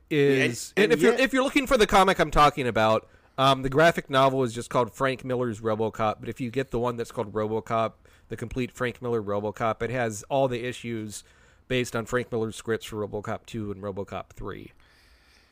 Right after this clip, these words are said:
Speaker 1: Do a double bill of Frank Miller's RoboCop and Jodorowsky's Dune and, uh, what the hell, Brewster's Millions.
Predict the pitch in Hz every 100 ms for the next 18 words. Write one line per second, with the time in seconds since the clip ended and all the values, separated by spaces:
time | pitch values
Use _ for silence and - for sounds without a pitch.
0 | _ _ - 127 123 113 175 185 175 208
1 | 190 131 - 170 185 170 175 165 151 170
2 | 170 - 156 160 - 110 110 101 101 143
3 | 147 147 143 - 139 120 104 127 143 147
4 | 151 151 110 104 101 98 98 95 95 156
5 | 147 131 101 110 131 - 107 92 80 69
6 | 69